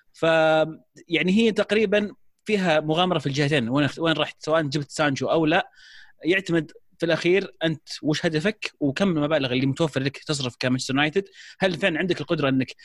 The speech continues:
تجيب سانشو وتجيب لاعب وسط ي-، يساعد، آه، بوجبا، وأيضا واحد في الدفاع يكون بجانب ماغواير؟ لأنه زي ما ذكر محمد، أشوف أن ماغواير عنده مشاكل كثير، و-، والحل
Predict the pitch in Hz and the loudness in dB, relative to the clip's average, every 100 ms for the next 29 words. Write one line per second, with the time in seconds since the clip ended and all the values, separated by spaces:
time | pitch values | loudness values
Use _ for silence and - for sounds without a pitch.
0 | - 131 135 180 - 156 113 123 120 135 | -10 -6 -2 -2 0 -4 -2 -6 -4 -4
1 | 170 165 160 131 143 131 - 147 151 127 | 0 2 2 0 -2 -4 -4 -2 0 0
2 | 123 160 143 131 _ - - _ - 123 | 0 2 0 -2 _ -20 -20 _ -2 0
3 | 127 127 160 160 196 - _ _ - 156 | 2 0 -4 -2 -4 -4 _ _ -4 0
4 | 156 143 151 - 127 139 143 165 139 123 | 0 2 0 -2 -4 -4 -2 0 0 -2
5 | 123 170 135 113 - 127 160 147 117 107 | -2 0 0 -4 -4 0 2 2 0 -6
6 | _ 131 127 151 185 208 147 147 147 147 | _ -4 0 2 2 2 0 0 0 0
7 | 135 160 156 147 131 127 127 123 - 190 | -2 -2 0 0 -2 0 0 0 0 0
8 | 208 143 156 156 147 143 160 151 127 - | 0 0 -2 0 0 0 0 0 0 -6
9 | - - - _ _ - - 185 202 208 | -18 -18 -20 _ _ -20 -6 -2 0 0
10 | 190 180 156 160 226 - _ 143 143 120 | -2 -4 -4 0 0 -2 _ -4 -4 -2
11 | 156 147 139 117 139 - 233 147 | 0 2 2 0 0 0 0 -2